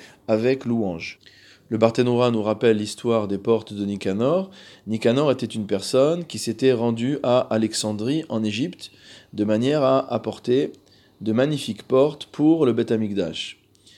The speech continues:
Et sur le chemin du retour, euh, le bateau dans lequel il se trouvait avec ses portes a été, euh, emporté par un, un, une tempête, euh, extraordinaire, et le ba-, le bateau allait couler.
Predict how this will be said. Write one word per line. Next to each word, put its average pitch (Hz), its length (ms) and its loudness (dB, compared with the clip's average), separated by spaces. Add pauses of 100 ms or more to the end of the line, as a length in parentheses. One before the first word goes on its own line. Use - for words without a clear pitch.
(300)
Et 113 160 0
sur 139 280 2
le 139 100 4
chemin 139 320 2
du 113 120 -4
retour, 135 640 0 (480)
euh, 107 80 0
le 107 80 4
bateau 110 320 2
dans 123 140 0
lequel 110 280 0
il 104 80 -2
se 101 120 -6
trouvait 117 320 0
avec 98 240 0
ses 98 100 -6
portes 160 480 0 (320)
a 107 100 -2
été, 131 560 2
euh, 101 300 2 (140)
emporté 110 560 -2
par 104 400 0
un, 95 540 -6
un, - 20 -12 (260)
une 98 140 -10
tempête, 117 480 -2
euh, 98 180 -2
extraordinaire, 101 960 -4 (400)
et 139 240 2
le 117 160 2
ba-, 107 340 4
le 117 100 0
bateau 113 400 2
allait 107 200 2
couler. 113 460 -2